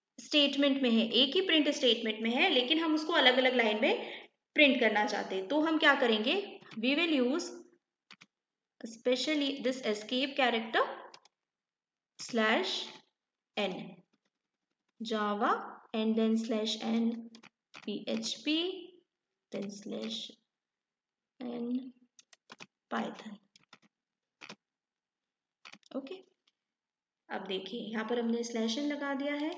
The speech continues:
फिर से रन टास्क थ्री करिए, ये देखिए Java नेक्स्ट लाइन में आए क्योंकि यहाँ पर स्लैश एन लगा हुआ है, ठीक है। फिर Java, उसके बाद again slash n, तो फिर से ये न्यू लाइन चेंज हुई पीएचपी और फिर हमने स्लैश एन लगाया तो फिर ये न्यू लाइन चेंज हो गई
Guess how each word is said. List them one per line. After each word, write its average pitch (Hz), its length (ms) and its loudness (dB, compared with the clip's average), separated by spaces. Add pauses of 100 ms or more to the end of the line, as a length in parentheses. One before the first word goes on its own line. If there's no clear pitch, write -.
(140)
फिर 220 100 -4
से 262 200 -4
रन 254 200 -2
टास्क 247 460 -4
थ्री 277 160 -6
करिए, 277 300 -4 (580)
ये 190 60 -12
देखिए 190 380 -6 (360)
Java 226 540 2
नेक्स्ट 220 240 -2
लाइन 240 160 -2
में 254 120 2
आए 294 120 2
क्योंकि 269 260 -6
यहाँ 226 260 0
पर 294 100 2
स्लैश 302 320 2
एन 294 180 -2
लगा 285 240 0
हुआ 294 260 2
है, 302 220 0 (560)
ठीक 285 220 -2
है। 320 160 2 (380)
फिर 254 140 0
Java, 240 340 4
उसके 254 200 -2
बाद 240 160 2
again 254 380 0
slash 302 280 2
n, 311 140 0
तो 269 80 -2
फिर 247 160 -2
से 233 140 -2
ये 311 80 4
न्यू 302 160 2
लाइन 294 240 0
चेंज 285 260 -2
हुई 311 120 0 (100)
पीएचपी 214 500 -2 (480)
और 226 120 -2
फिर 359 200 2
हमने 320 300 4
स्लैश 254 320 2
एन 262 120 2
लगाया 233 240 2
तो 269 120 -2
फिर 269 180 -2
ये 254 100 0
न्यू 233 160 0
लाइन 202 260 -2
चेंज 208 240 -4
हो 202 60 -6
गई 311 140 0